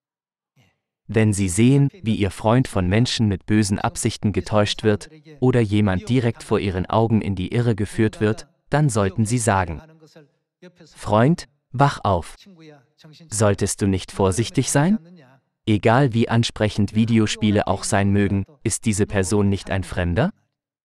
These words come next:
Sollten wir nicht auf diese Weise zu denjenigen werden, die sie führen und ihnen die richtige Geisteshaltung vermitteln können? Aus geistlicher Sicht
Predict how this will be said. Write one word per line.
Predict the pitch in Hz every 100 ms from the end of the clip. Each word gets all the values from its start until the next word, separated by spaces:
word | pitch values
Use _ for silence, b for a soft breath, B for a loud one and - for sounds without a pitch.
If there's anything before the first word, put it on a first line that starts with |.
| _ _ _ _ _ _ _ _ _ _ _ 196 240 _ 226 214 226 170 _ _ - 226 196 226 220 226 _ 151
Sollten | 113 117 117 113 101
wir | 98
nicht | 127 - -
auf | -
diese | 120 110 113
Weise | 101 101 101 104
zu | -
denjenigen | 98 107 120 117 117 117 107
werden, | 110 107 107 104 -
die | 104
sie | 95
führen | 90 - 120 120 117
und | - 107 113
ihnen | 113 101
die | 92
richtige | 104 - 104 95
Geisteshaltung | 85 87 - 107 - 92 - 98
vermitteln | - 95 101 117 110
können? | 127 123 190 254 262
Aus | - 98 -
geistlicher | 107 139 - 120 - 98
Sicht | 120 135 -